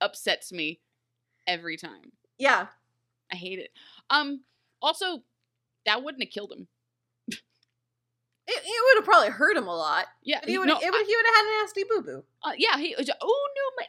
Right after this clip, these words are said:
Speaker 1: elbow!" Like, unless his, like, arm broke and then somehow pierced through his lung. I, there, there's no way swinging on a tire swing and then just the rope cutting, especially from that distance. Like, he's cutting it up. This,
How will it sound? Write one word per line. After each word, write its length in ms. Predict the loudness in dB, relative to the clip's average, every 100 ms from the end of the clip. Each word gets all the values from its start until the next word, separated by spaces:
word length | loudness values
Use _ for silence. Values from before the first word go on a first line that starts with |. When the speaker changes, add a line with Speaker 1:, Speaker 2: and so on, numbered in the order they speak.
| -6
Speaker 1:
elbow!" 540 | -6 -4 -6 -6 -6
Like, 140 | -4 -4
unless 320 | -4 -4 -4
his, 100 | -4
like, 140 | -4 0
arm 340 | 0 0 -4
broke 340 | -2 0 0
and 100 | 0
then 160 | -4 -2
somehow 360 | -6 -6 -10 -12
pierced 440 | -8 -8 -8 -8
through 220 | -6 -4
his 320 | -4 -4 -6 -6
lung. 400 | -2 0 -2 -4
I, 240 | -4 -4 -6
there, 200 | -10 -8
there's 340 | -10 -6 -6 -4
no 260 | -4 -4
way 280 | -4 -4 -4
swinging 460 | -6 -10 -8 -6 -4
on 60 |
a 60 | -6
tire 260 | -6 -6 -6
swing 460 | -8 -10 -10 -12 -18 _ _ _ _ _ _ _ _ _ _ _ -6
and 140 | 0
then 200 | 0 0
just 200 | -2 -4
the 100 | -6
rope 300 | -2 -2 -4
cutting, 480 | -6 -6 -4 -6 -10 -12 -8
especially 400 | -4 -4 -4 -6
from 240 | -6 -4
that 240 | -6 -6 -8
distance. 480 | -12 -10 -12 -10
Like, 140 | -8 -6
he's 300 | -6 -8 -8
cutting 340 | -8 -6 -4
it 180 | -6 -8
up. 240 | -6 -6 -8 -12
This, 260 | -10 -10